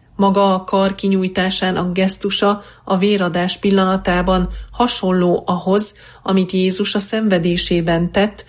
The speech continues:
amikor önként kinyújtotta testét a kereszten. Ez egy gesztus, amely arra emlékeztet bennünket,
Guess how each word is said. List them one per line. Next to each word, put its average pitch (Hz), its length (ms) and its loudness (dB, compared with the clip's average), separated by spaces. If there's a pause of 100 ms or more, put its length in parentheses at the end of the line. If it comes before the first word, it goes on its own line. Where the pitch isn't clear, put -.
(260)
amikor 220 500 2
önként 196 500 -2
kinyújtotta 180 720 0
testét 190 520 0
a 190 60 0
kereszten. - 760 -4 (680)
Ez 196 180 2
egy 196 160 2
gesztus, 202 680 -2 (240)
amely 180 360 0
arra 240 300 0
emlékeztet 190 680 0
bennünket, 190 600 0